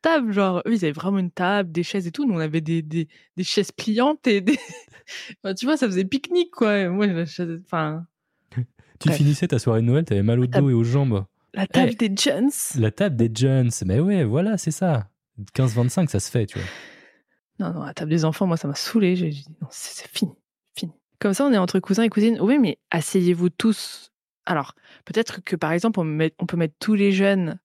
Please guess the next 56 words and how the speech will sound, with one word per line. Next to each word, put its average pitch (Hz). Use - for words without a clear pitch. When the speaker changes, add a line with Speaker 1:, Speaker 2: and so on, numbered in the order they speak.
Speaker 1:
à 160
droite 165
de 156
la 156
table 160
des 156
grands 196
et 180
tous -
les 180
vieux 175
à 208
gauche, 311
par 208
exemple. 185
Speaker 2:
Ouais, -
mais 113
Speaker 1:
Tu -
vois -
Speaker 2:
ça, -
Speaker 1:
ce 123
que 117
Speaker 2:
ouais, 117
Speaker 1:
je 104
veux 101
Speaker 2:
mais -
Speaker 1:
dire ? 113
Speaker 2:
des, 107
des 98
Speaker 1:
Mais 165
Speaker 2:
fois, 156
Speaker 1:
à -
Speaker 2:
t'as 143
Speaker 1:
la 233
Speaker 2:
pas 240
la 214
Speaker 1:
même 214
Speaker 2:
pla-, 226
Speaker 1:
table. 165
Speaker 2:
t'as 101
pas -
la 95
place 113
pour, 90
euh, 90
une, 98
une 104
grande 110
tablée. 180
Des 135
fois, 120
c'est 104
des 95
familles, 107
t'es 95
cinquante. 110